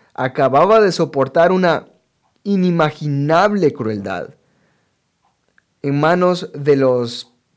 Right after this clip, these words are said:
pecadores, de estos romanos que lo clavaron en la cruz,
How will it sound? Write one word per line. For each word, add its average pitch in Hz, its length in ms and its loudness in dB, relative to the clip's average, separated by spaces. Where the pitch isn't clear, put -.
pecadores, 131 680 0
de 127 80 -2
estos 135 320 -4
romanos 147 520 -4
que 143 80 -6
lo 127 140 -4
clavaron 131 680 -2
en 160 80 -2
la 131 140 -4
cruz, - 340 -14